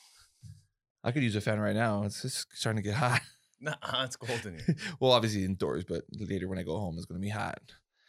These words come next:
Speaker 1: Um, so today's episode, we're gonna be talking about one-on-ones,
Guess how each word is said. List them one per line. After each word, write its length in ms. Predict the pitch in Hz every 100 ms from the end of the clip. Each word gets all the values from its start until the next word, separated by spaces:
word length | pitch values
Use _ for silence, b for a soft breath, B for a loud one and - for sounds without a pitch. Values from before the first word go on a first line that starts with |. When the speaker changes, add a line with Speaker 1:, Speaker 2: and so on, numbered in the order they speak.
| B B B -
Speaker 1:
Um, 440 | 120 117 104 92 -
so 120 | -
today's 480 | 139 185 240 247 -
episode, 500 | 180 160 147 139 113 123
we're 80 |
gonna 100 | 143
be 40 | 156
talking 320 | 151 139 135
about 300 | 117 107 -
one-on-ones, 1040 | 110 117 139 139 120 117 110 113 92 95